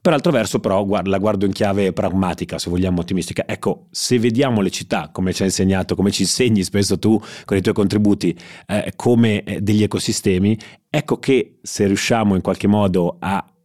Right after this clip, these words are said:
cambiare qualcosa nelle dinamiche interne delle città, potenzialmente potremmo trovare una soluzione di impatto globale alla questione ambientale. Ci dai la tua prospettiva su questi primi dati? Cioè, mm.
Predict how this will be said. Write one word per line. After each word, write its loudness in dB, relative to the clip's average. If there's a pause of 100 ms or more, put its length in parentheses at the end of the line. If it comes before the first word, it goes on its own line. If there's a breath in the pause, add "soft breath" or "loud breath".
(120)
cambiare 2
qualcosa -2
nelle -2
dinamiche 0
interne 0
delle 2
città, -4 (220)
potenzialmente 2
potremmo -2
trovare -4 (220 loud breath)
una -2
soluzione -2
di -6
impatto -6
globale 0
alla -6
questione -2 (360 loud breath)
ambientale. -2 (360 loud breath)
Ci -8
dai 2
la -6
tua -4
prospettiva -4
su -6
questi -6
primi -4
dati? -8
Cioè, -12
mm. -10